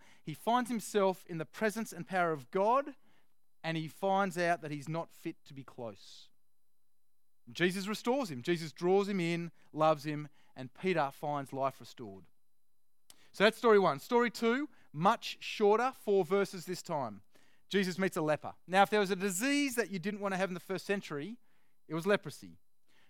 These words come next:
Not only was it incurable, but because of this, it was deeply feared.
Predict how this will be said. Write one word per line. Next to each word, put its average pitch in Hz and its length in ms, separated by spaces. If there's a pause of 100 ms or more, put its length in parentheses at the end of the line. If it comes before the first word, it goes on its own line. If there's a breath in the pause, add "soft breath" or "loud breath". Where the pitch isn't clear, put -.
Not 208 200
only 208 160
was 190 160
it 196 100
incurable, 226 720 (100)
but 175 180
because 247 320
of 156 120
this, 165 180
it 156 80
was 147 120
deeply 175 380
feared. 135 500